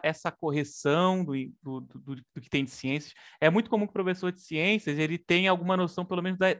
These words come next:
da leitura do inglês, porque ciências é muito escrito em inglês, né? Então, a gente passa a vida inteira lendo um pouquinho em inglês, mesmo que não saiba falar tanto. Outra coisa também bem interessante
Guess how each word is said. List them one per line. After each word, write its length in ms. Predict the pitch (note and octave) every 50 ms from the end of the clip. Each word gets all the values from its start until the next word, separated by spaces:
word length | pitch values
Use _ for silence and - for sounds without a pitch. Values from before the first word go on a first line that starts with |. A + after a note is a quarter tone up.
| _ _ -
da 140 | D3 D3+ D#3
leitura 600 | E3 F3+ G3 F#3+ - _ - F#3+ F#3+ B3 A3+ F#3
do 120 | D3 D3
inglês, 340 | C#3+ B2+ B2 B2+ C3+ C#3 C#3+
porque 240 | - - - - D#3
ciências 400 | - - - D#3+ E3+ E3 E3 D#3
é 80 | E3+
muito 400 | D#3 D3+ D3+ F3+ A3 A#3+ - -
escrito 420 | A#3+ B3 - _ - F3+ F#3 F#3 F#3
em 80 | F#3
inglês, 520 | F#3+ F#3 F#3 E3 D3+ C#3 B2 B2 - - - _ _ _ _ _ _ _ _ _ _ _ _ _ _ -
né? 60 | C3 C3
Então, 160 | B2+ - C#3
a 40 | C#3
gente 200 | C#3+ D3+ C#3+ -
passa 320 | - C#3+ D3 D3+ - D3+
a 20 |
vida 220 | B2+ C#3+ D3+ F3 G#3+
inteira 320 | G#3 F3+ F3 E3+ E3+ D#3+
lendo 240 | D3+ D#3 D3+ D#3+ D#3+
um 40 | D3
pouquinho 380 | D3 E3+ E3 - - D#3+ E3
em 60 | F3+ F#3+
inglês, 320 | F#3 F3+ E3+ D3+ D3 B2+
mesmo 180 | C#3 D3 D3 -
que 60 | -
não 60 | E3
saiba 240 | D#3+ - E3 D#3+ D#3+
falar 260 | D#3+ - E3 D#3 E3
tanto. 380 | F3 - - G3 D#3 C3+ B2 - -
Outra 300 | - F3 G3+ G3 G3+ G3+
coisa 240 | - F#3+ F#3 F3+ F3
também 300 | - F3 E3 D#3+ E3 D3+
bem 180 | D3+ E3 F#3
interessante 800 | G3+ G3 G3+ E3+ E3 E3 - - F3+ F#3+ G#3+ A3 A3 - -